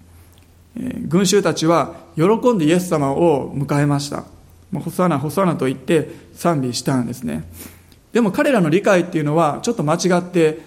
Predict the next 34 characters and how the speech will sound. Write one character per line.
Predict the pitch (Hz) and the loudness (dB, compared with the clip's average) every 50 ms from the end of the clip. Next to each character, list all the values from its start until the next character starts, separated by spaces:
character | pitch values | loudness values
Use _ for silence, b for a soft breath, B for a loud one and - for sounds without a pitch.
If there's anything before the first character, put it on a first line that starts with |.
| - - | -16 -12
え | - 156 143 - - | -8 -8 -8 -6 -4
ー、 | |
い | 160 | -2
た | 147 160 139 | -2 0 0
ん | 127 117 | 0 -2
で | 120 | -4
す。 | 120 - - | -6 -10 -4
勘 | - 165 156 | -4 -2 -2
違 | 147 | 0
い | - 196 190 160 143 | 0 2 2 2 0
し | - - | -2 -4
て | - | -4
い | 135 135 | -4 -4
た | 131 | 0
部 | 135 151 143 | 0 0 0
分 | 135 131 135 | 2 0 0
が | 143 147 139 127 | 0 0 0 0
あ | 135 | -2
り | 135 131 | -2 -2
ま | 131 127 | -4 -4
し | 123 127 | -6 -8
た。 | - 123 - - B B B B B B B B B _ | -12 -14 -16 -16 B B B B B B B B B _
な | - 180 | -2 -2
ぜ | 202 208 | 0 2
な | 202 170 | 0 0
ら | 165 156 | 0 0
彼 | 190 208 202 | 2 2 2
ら | 185 170 165 | 4 4 4
は | 175 185 165 139 - B B B B B B B B _ - | 4 4 2 2 -2 B B B B B B B B _ -4
自 | 135 160 | -2 0
分 | 196 262 262 | 2 2 2
た | 262 254 190 | 2 0 0
ち | 175 208 196 | 0 0 2
が | 214 202 180 156 - - - | 4 4 4 2 -2 -6 -14